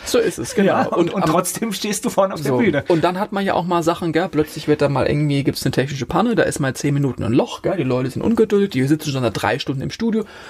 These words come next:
Speaker 1: jetzt ist er noch heiß, gell? Und jetzt kommt da so ein Vogel an und will mit uns ein bisschen ein paar Späße machen und da muss ich sagen,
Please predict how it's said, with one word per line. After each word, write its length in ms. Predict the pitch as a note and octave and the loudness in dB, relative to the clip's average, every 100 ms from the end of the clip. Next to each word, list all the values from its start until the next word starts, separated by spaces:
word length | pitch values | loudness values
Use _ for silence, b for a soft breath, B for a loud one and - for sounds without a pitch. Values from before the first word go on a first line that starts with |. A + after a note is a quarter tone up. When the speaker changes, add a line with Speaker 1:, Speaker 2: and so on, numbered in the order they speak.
| B | B
Speaker 1:
jetzt 160 | B2 - | -2 2
ist 80 | |
er 60 | D#3 | 0
noch 240 | B2+ A2+ | 0 -4
heiß, 360 | B2 D3 A#3 - | 0 2 0 0
gell? 140 | D#3 | -2
Und 220 | G#3 D3+ C#3+ | 0 0 0
jetzt 140 | - | -2
kommt 200 | D#3+ E3 | -2 0
da 80 | D#3+ | 0
so 160 | D#3 | 2
ein 80 | D3 | 0
Vogel 320 | C#3+ D3 D#3+ | 2 2 2
an 160 | D3 D3+ | 2 2
und 80 | C#3 | 2
will 80 | C#3+ | 2
mit 160 | D3 | 2
uns 220 | - D3+ | 2 0
ein 80 | D3+ | 2
bisschen 260 | C#3+ - C#3+ | 0 0 -2
ein 40 | |
paar 120 | D3+ | -2
Späße 380 | C3+ C#3+ E3 - | -2 2 2 2
machen 260 | E3 D#3 E3 | 0 0 -2
und 180 | D3 C#3 | 0 2
da 120 | C#3 | 2
muss 160 | D#3+ | 2
ich 100 | D#3+ | 0
sagen, 320 | D#3 D#3 D#3 | 0 0 0